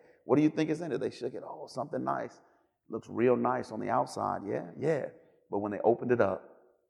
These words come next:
it was in all these pieces. And her point was this: that's how we are. We present ourselves as a nice package. We look great on the outside, but that's not what's most important.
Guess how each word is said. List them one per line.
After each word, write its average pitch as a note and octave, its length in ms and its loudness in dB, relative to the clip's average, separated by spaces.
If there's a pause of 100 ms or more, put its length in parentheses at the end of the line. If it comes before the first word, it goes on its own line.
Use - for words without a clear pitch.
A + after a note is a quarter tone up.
(540)
it A2 40 -4
was G#2 140 -4
in G2 60 -4
all G#2 180 2
these G#2+ 180 -8
pieces. - 520 -8 (540)
And - 120 -10
her A2+ 100 2
point C#3+ 340 2
was F#2 180 -6
this: B2+ 400 6 (840)
that's - 260 -6
how G#2+ 220 -8
we A#2+ 220 0
are. G2+ 280 -6 (540)
We A#2 100 -2
present A2+ 400 -2
ourselves G#2 720 0 (460)
as G#2 180 0
a G2 60 -2
nice A2 420 2
package. - 680 -4 (360)
We A2+ 100 4
look G#2+ 220 4
great A#2 420 2
on G#2 100 0
the G2+ 120 -2
outside, G2 680 -4 (480)
but - 120 -6
that's F#2+ 220 -4
not G#2+ 260 -4
what's G2 220 -10
most G#2 400 -2
important. F#2+ 520 -8